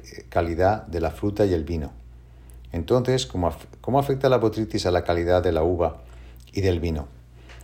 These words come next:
El hongo comienza creciendo en la uva, continúa en el, continúa en el jugo,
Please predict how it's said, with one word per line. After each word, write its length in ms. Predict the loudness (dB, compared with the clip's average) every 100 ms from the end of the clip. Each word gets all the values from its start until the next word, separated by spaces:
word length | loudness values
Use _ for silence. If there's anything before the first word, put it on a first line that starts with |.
| -8 -2
El 140 | 2
hongo 240 | 4 4
comienza 340 | 4 2 2 2
creciendo 540 | 2 2 2 4 2
en 100 | 2
la 100 | 4
uva, 460 | 4 4 2 0 -8 -20 -20 -18 -6
continúa 540 | -6 -2 0 2 2
en 60 | 0
el, 120 | -4
continúa 480 | -6 -6 -2 0 2
en 80 | 2
el 60 | 0
jugo, 480 | 0 2 0 -2